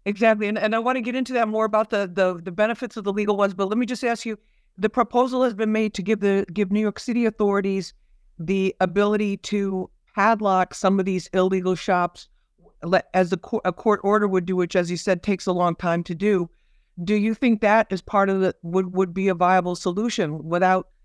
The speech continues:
you know, padlocking the shops, uh, without necessarily making a lot of arrests and,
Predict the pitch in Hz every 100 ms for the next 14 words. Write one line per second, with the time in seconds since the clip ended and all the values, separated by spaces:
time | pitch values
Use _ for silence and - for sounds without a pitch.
0 | - 190 180 214 202 190 202 190 180 -
1 | 185 180 - 170 - 175 185 180 185 -
2 | - 190 175 175 170 _ _ - 185 190
3 | 180 175 175 175 185 175 175 170 180 180
4 | - 175 165